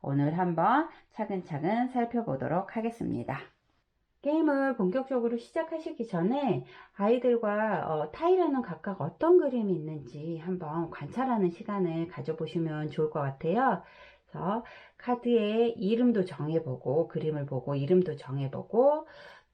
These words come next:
또, 어, 충분히 어떤 그림이 있는지, 어, 살펴본다면 메모리 게임 할 때 더 친근하고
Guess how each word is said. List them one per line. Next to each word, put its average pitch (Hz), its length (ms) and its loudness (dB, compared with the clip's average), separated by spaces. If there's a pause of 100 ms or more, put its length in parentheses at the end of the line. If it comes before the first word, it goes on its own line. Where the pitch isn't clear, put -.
또, 156 400 6 (300)
어, 131 240 -2
충분히 269 720 2
어떤 - 480 2
그림이 160 360 2
있는지, 139 840 -2 (220)
어, - 240 -4 (260)
살펴본다면 185 1040 0
메모리 147 400 -2
게임 226 300 -2
할 247 220 -4
때 160 420 -2
더 139 160 -8
친근하고 254 920 0